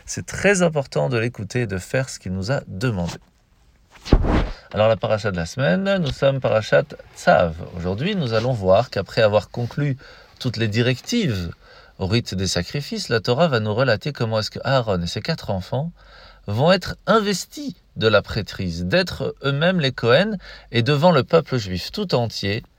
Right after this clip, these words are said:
ils vont montrer ces rituels. Ce qui est intéressant, c'est qu'on pourrait se dire, « Mais pourquoi moi non plus je peux pas aller ? »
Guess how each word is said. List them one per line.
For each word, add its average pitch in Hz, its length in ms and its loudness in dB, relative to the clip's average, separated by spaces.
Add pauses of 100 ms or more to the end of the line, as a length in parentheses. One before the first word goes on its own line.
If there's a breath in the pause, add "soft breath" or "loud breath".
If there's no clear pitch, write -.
(300 soft breath)
ils 107 180 0
vont 127 240 0
montrer 123 440 -2
ces 107 160 -6
rituels. 90 420 -6 (560)
Ce - 100 -16
qui - 80 0
est 185 100 -2
intéressant, 131 500 0
c'est 135 120 -6
qu'on 110 200 -6
pourrait 120 200 -2
se 120 140 -4
dire, « 127 180 -4
Mais 107 120 -6
pourquoi 127 320 2
moi 127 260 0
non 117 120 -2
plus 120 160 -8
je 135 100 -10
peux 104 120 -4
pas 104 160 2
aller ? » 87 300 0